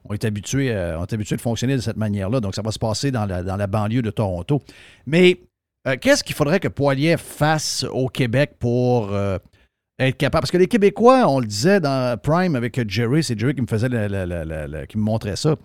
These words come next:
Il dit, les Québécois sont toujours en amour avec des chefs, peu importe du, le, le parti,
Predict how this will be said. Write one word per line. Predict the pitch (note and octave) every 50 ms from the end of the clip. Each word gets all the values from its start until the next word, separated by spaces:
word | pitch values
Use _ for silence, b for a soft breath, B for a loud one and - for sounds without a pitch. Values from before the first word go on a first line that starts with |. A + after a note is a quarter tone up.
| B B B B B B
Il | A#2 A#2
dit, | A2 G2 G#2+ C3+ D3 D3+ C#3+
les | C#3+ C#3 B2
Québécois | - E3+ D#3 F3 E3+ - B3+ B3
sont | - - -
toujours | - E3+ C#3+ F#3+ A3 F#3 D3
en | C3+ B2+
amour | A#2 A2+ A2+ A#2+ C3+ D3 D#3 D#3 B2+ -
avec | - A2 B2 G2+ C3 C3 A#2+ A2+
des | A2+ G#2+ F#2+
chefs, | - - - C#3+ C3 -
peu | - C#3
importe | C3+ B2+ D3+ D3+ B2+
du, | G#2 G#2+
le, | F#2+ G2 F#2+ -
le | F#2 G2+
parti, | G#2+ - F#2+ F2 - - - C#3 C#3+